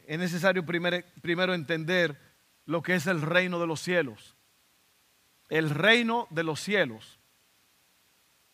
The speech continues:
La mayoría de las personas en este mundo no saben lo que es eso. Muchos cristianos no saben lo que es eso. El reino de los cielos, Jesucristo dijo en Mateo siete,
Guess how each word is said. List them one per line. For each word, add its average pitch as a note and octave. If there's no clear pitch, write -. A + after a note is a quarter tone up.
La C#3+
mayoría D#3
de A#3
las A#3
personas G3+
en F#3
este F3+
mundo D3+
no D#3+
saben G3
lo E3+
que E3+
es C3+
eso. C3
Muchos F#3+
cristianos D3
no E3+
saben F3+
lo D3
que C#3
es A#2
eso. A#2
El G3
reino C#4
de C#4+
los B3+
cielos, A3
Jesucristo G#3
dijo F#3
en C3+
Mateo D3+
siete, C3